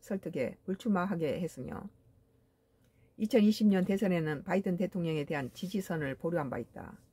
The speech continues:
어, 이와 관련해 바이든 캠프 인사들은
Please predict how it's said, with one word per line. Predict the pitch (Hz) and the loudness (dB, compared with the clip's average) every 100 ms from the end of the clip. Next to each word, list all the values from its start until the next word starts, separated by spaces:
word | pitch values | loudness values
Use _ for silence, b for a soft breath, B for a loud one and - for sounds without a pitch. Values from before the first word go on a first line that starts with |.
| _ _ b b b b b b - | _ _ b b b b b b -6
어, | 160 151 139 | -2 0 -2
이와 | - 240 247 208 | 4 8 8 8
관련해 | - 208 220 196 180 | 4 6 8 6 4
바이든 | 175 208 220 | 2 6 6
캠프 | 196 269 - 208 180 165 | 4 0 -2 2 4 4
인사들은 | 196 180 151 147 | 4 4 2 -2